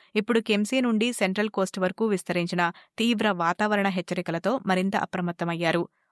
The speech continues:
ఒకేసారి ఆరు గంటల వ్యవధిలో నూట ఇరవై మిల్లీమీటర్ల వరకు వర్షపాతం నమోదయ్యే అవకాశం ఉండటంతో అక్కడి ప్రాంతాలకు వరద హెచ్చరికలు అమల్లో ఉన్నాయి.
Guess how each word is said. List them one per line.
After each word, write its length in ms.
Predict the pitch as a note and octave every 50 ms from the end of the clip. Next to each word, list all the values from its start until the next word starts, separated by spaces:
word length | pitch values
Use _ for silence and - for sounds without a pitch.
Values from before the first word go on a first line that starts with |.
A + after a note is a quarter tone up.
| -
ఒకేసారి 500 | F#3 F3+ - G#3 G#3 G3+ - G3 F#3+ G3 - -
ఆరు 180 | F#3 F3+ F#3
గంటల 280 | F#3+ F#3 F#3 F#3+ G3 G3
వ్యవధిలో 460 | F#3 E3+ D#3+ F3 F3 F3 F#3+ A#3+ D4 _ - - - - -
నూట 200 | G3+ G#3 A3 A#3
ఇరవై 260 | B3+ A#3 A3 A#3 A#3
మిల్లీమీటర్ల 560 | A3 G#3+ G#3 A3 B3 B3+ B3+ B3 B3 B3 A#3+
వరకు 280 | A#3 A3+ G#3 G#3 - A#3
వర్షపాతం 600 | G#3+ G3 E3+ - - G3 - G#3+ G3+ - G#3 G3+
నమోదయ్యే 540 | F#3 F3 F3 F3+ F#3 F#3 F#3+ F#3 F3+ F#3 - -
అవకాశం 460 | F3+ E3+ F3 - F#3+ G3 - G3+ F3+
ఉండటంతో 500 | E3+ E3+ E3+ - E3+ D#3+ - G3+ A#3 C4+ _ _ _ -
అక్కడి 200 | F#3+ - A#3+ A#3
ప్రాంతాలకు 680 | A3 - G3 F3+ F#3+ G3+ A3 A3+ G#3+ F#3+ - G#3+ A#3 G#3+
వరద 180 | F#3+ E3+ E3+ G3+
హెచ్చరికలు 500 | G3 F#3+ F#3+ - F3+ F3 F3 - G3 A#3+
అమల్లో 380 | - F3+ E3 E3+ E3+ E3+ E3+
ఉన్నాయి. 400 | E3+ E3+ E3+ E3 E3 E3 E3+ -